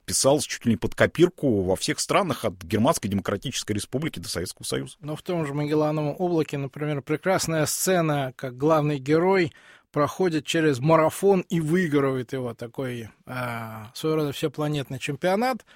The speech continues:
Speaker 2: А, это довольно захватывающая. Или некоторые сцены из этого космического путешествия. Знаменитая сцена, как историк Терхар объясняет собравшимся,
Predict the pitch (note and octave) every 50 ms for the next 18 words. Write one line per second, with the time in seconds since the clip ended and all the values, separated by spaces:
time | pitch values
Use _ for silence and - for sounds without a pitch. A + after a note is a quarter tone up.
0 | _ _ _ _ _ _ _ _ - D3 C#3+ D3 C#3+ C3+ - - D3 C3 D#3+ F#3+
1 | A#3 A#3+ A#3 A#3 D4 C#4+ - D4+ D4 A3+ D#3 D3+ C#3+ C3+ B2 A#2 - - - C3
2 | A#2+ A2+ A2 G2+ - - - _ - C#3+ C#3+ D#3 D3+ D3+ D#3 D3 C#3+ C#3 C3 D#3
3 | F3+ E3+ - - D#3+ D3+ D3 C3+ - - - F3 F3+ E3 D#3+ D3+ C#3+ C3+ A#2+ C#3
4 | C#3+ D3 C#3 C3 B2+ B2 C3 C3 C3+ B2+ - C#3 C3 - - C#3 - - D#3+ D3+
5 | - - - - C#3+ B2+ - - C#3 - D3+ C#3+ - - G3+ F#3+ E3 - - -
6 | E3 D#3 D3+ C#3 C3+ B2 D3 D#3+ F3 F3+ - - D3 B2+ - - - E3+ D#3 C#3+
7 | C#3 C3 A#2 - C3+ B2+ - C#3 C3+ - - E3+ D#3+ D3 C#3 - _ - E3 C#3+
8 | C#3 - - D#3 D#3 D3 C#3 B2+ - - - - - - _ _ _ _ - D#3
9 | C#3+ D3+ E3+ - - G3 F3+ D#3+ C#3 - - D#3+ D#3 D#3+ E3+ E3 C#3 - - D#3
10 | C3+ A#2 - - C3 B2+ A#2+ A#2 A2+ G#2 G#2